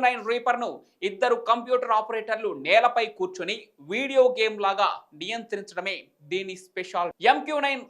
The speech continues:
రీపర్ డ్రోన్ కోసం భారతదేశం, అమెరికా మధ్య ఇప్పటికే ఒప్పందం జరిగింది. ఈ ఒప్పందం మొత్తం విలువ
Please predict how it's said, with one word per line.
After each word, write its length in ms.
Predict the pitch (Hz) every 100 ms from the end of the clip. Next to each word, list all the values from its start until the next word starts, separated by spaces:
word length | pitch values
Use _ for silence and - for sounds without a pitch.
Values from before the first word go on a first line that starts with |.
| 151 196
రీపర్ 360 | 240 247 214 170
డ్రోన్ 240 | 208 233 208
కోసం 280 | 208 - - _ _ 180
భారతదేశం, 640 | 190 208 196 190 190 220 - 160
అమెరికా 280 | 202 202 180
మధ్య 200 | 202 196 180 143 139
ఇప్పటికే 340 | - 185 233 226 147 151
ఒప్పందం 360 | - 240 220 196
జరిగింది. 320 | 170 123 - _ _ 156
ఈ 20 | 214 208
ఒప్పందం 340 | - 170 185 147 - _ _ _ 131
మొత్తం 300 | - 285 262 185
విలువ 180 | 196